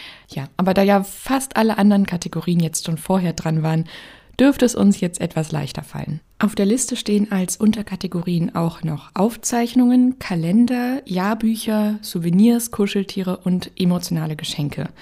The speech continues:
Das sind eben alles Beispiele, was ihr da haben könntet. Vielleicht habt ihr auch noch andere Gegenstände da. Natürlich müsst ihr nichts aussortieren bei Erinnerungsgegenständen. Und hier kann es am ehesten sein, dass das Aussortieren schwerfällt, weil eben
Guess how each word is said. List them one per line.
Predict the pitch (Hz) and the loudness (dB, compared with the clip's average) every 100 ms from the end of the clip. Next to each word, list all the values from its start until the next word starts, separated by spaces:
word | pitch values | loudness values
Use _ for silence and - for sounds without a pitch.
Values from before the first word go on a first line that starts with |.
| - - - | -20 -12 -6
Das | 208 | -2
sind | 220 | 0
eben | 226 214 | 0 2
alles | 202 202 - | 0 0 -2
Beispiele, | - 170 180 - 170 160 | 0 0 0 -2 -2 0
was | 165 | -4
ihr | - 160 | -4 -4
da | 160 151 | -4 -4
haben | 147 151 | -4 -6
könntet. | - - 156 170 - - - - - | -6 -4 -2 -2 -6 -8 -14 -16 -18
Vielleicht | - 170 170 - | -6 -4 -4 -4
habt | 170 - | -6 -4
ihr | 160 | -4
auch | 156 | -4
noch | 151 | -4
andere | 156 151 143 | -2 -2 -4
Gegenstände | - 151 147 - 143 139 | -8 -8 -8 -6 -8 -6
da. | - - - _ _ - - - - _ - | -8 -8 -12 _ _ -20 -20 -20 -20 _ 2
Natürlich | 226 226 254 254 262 202 | 2 4 4 4 4 4
müsst | 196 262 - | 6 6 4
ihr | - | 2
nichts | 170 175 - | 2 0 -4
aussortieren | 170 - 156 170 165 | -2 -2 -4 -2 -2
bei | 165 165 165 | -2 -4 -4
Erinnerungsgegenständen. | 175 175 165 151 - 165 160 170 175 180 214 214 | 0 2 0 -2 -6 -6 -4 -2 -2 2 4 4
Und | 180 170 | 4 0
hier | - 220 233 | 0 4 4
kann | - 214 | 4 4
es | 196 - - | 4 0 -6
am | - 190 | -2 0
ehesten | 196 240 - 190 | 2 2 2 -2
sein, | 165 165 165 | 0 0 0
dass | 160 170 | 0 -4
das | - - | -6 -4
Aussortieren | 170 175 165 - 160 156 | -2 -2 -4 -4 -4 -2
schwerfällt, | 156 170 165 190 - 160 165 - - - - _ | -4 -4 0 -2 -2 -2 -2 -4 -16 -16 -20 _
weil | 190 - | 0 4
eben | 202 220 226 | 4 4 2